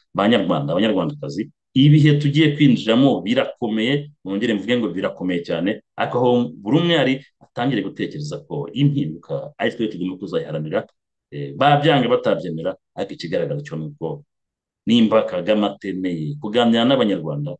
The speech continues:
ibyo ari byo byose murabona ko n'akarere kamaze kumuhaga. Mwarabonye ibyabaye ejo bundi, ubwo bangiraga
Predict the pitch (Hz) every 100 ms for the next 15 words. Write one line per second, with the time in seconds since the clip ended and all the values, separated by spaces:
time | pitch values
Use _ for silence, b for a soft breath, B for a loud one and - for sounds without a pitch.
0 | _ - 87 107 95 101 85 87 92 90
1 | 85 87 85 117 143 120 107 104 98 73
2 | - 90 98 110 - 80 73 69 67 71
3 | _ _ - 78 85 92 90 76 92 85
4 | 82 87 98 98 95 - 78 76 73 69
5 | - b b b - 98 104 107 98 95
6 | 92